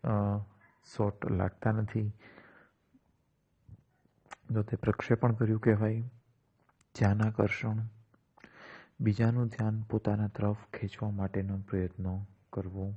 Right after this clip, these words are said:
યુવાનોમાં અને બાળકોમાં બંનેમાં આ વૃત્તિ જોવા મળતી હોય છે કે કોઈ વ્યક્તિનું ધ્યાન પોતાના તરફ આકર્ષાય એ માટે નાના બાળકો હશે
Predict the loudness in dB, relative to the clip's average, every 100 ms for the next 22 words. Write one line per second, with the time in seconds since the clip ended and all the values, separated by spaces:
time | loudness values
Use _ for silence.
0 | -12 _ _ _ _ _ _ _ _ _
1 | _ _ -2 0 2 2 2 2 2 0
2 | 0 0 0 -2 -2 0 0 0 -2 0
3 | 0 0 2 2 2 0 0 0 2 2
4 | 2 0 0 2 0 0 -4 -6 -10 -16
5 | -14 -14 -16 -2 2 4 2 2 4 4
6 | 2 -2 0 2 2 0 4 4 4 4
7 | 4 4 2 2 2 2 0 -2 -16 -8
8 | -2 0 0 0 2 2 0 _ -2 0
9 | 2 0 2 2 2 0 -6 -16 -20 -20
10 | -20 -20 _ -4 2 4 4 2 2 0
11 | 2 2 2 0 -2 -2